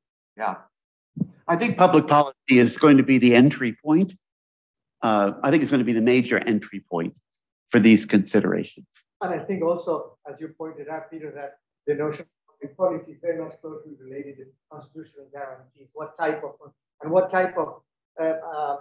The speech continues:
Speaker 2: mindsetting the judges have about their duty to protect the Constitution that they have to do. On that point, I mean, it is very difficult to articulate cultural idiosyncrasies that varies from jurisdiction to jurisdiction.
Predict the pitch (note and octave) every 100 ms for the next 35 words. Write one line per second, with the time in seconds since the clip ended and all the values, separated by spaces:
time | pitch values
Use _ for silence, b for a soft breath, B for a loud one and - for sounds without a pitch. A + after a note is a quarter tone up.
0 | D3 E3+ G3 D#3+ - C#3+ C#3 B2+ _ _
1 | D3+ - D#3+ - C#3 - D#3 B2+ - _
2 | _ _ D3 D3 E3 D#3 D#3+ D#3 D#3 F3
3 | E3+ D#3 - C#3+ _ _ _ _ _ _
4 | C#3 C#3 - C3+ C#3 C3+ D3+ - C#3 -
5 | - _ _ F#3+ G#3+ C#4 C#4 A#3+ A3+ G#3+
6 | F3 F3 E3+ E3+ G3 G3+ G3 E3 G3 G#3
7 | F3 D3 D3+ C#3 _ _ D#3 D3+ D3 -
8 | F3 F3 E3 C#3+ C#3 - _ _ D#3+ D#3
9 | D3+ D3 - E3+ - C#3 - C#3 - _
10 | _ _ D#3 D3+ E3+ E3+ D#3+ D#3+ C#3 C#3+
11 | C#3 D#3+ D#3 D#3+ C3+ C#3+ C#3 C#3 C3+ D#3+
12 | C#3 C#3